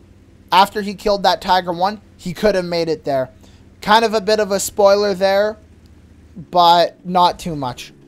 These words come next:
I would say. And now Giroud's thinking, "Hold up."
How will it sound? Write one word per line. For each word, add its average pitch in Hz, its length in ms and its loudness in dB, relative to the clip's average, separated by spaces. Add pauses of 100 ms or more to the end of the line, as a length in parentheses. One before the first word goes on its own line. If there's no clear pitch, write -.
(160)
I 143 100 -4
would 135 140 -6
say. 131 300 -8 (1300)
And 175 120 -4
now 190 180 4
Giroud's 185 360 -4
thinking, 175 480 -10 (100)
"Hold 165 300 -2
up." 185 260 4